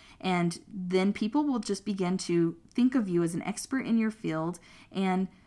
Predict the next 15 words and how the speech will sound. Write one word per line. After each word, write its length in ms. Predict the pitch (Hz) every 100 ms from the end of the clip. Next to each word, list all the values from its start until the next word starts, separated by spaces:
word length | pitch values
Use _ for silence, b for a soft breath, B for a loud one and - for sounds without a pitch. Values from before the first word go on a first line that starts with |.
| b
when 240 | 208 208 233
you 120 | 269
take 280 | - 285 226
a 40 |
genuine 520 | 190 220 214 202 185 -
interest 600 | 240 262 214 185 - - -
in 240 | 185 180
helping 720 | 175 - 233 240 254 233 196
and 80 | 175
improving 640 | 175 170 233 233 220 202
the 100 | 185
lives 440 | 175 175 180 180 180
of 120 | 170
other 260 | 170 170
people, 600 | 170 - 277 277 190 185